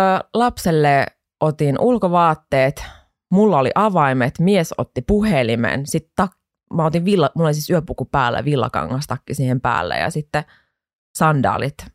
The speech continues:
jalkaan. Siis se oli niinku, me oltiin todella nopeasti siellä ulkona. Et kyllä siinä on niinku jotain jäänyt tonne takaraivoon, että,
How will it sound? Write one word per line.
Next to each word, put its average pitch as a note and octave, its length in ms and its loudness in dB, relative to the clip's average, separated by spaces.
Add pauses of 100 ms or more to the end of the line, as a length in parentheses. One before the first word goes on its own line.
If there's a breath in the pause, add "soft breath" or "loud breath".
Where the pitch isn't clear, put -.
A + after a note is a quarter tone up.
(760)
jalkaan. D3 520 0
Siis E3+ 200 0
se F#3+ 80 2
oli F3+ 160 2
niinku, D3 420 0
me D#3+ 160 0
oltiin C#3+ 380 0
todella B2+ 520 0
nopeasti A2 560 -4
siellä - 280 -6
ulkona. A#2+ 400 -2
Et C#3 120 -4
kyllä F3 120 2
siinä G#3 140 2
on G#3 60 2
niinku G3 140 0
jotain C#3 520 0 (760 soft breath)
jäänyt C3+ 400 2
tonne B2+ 260 0
takaraivoon, A#2 800 0
että, B2 280 -6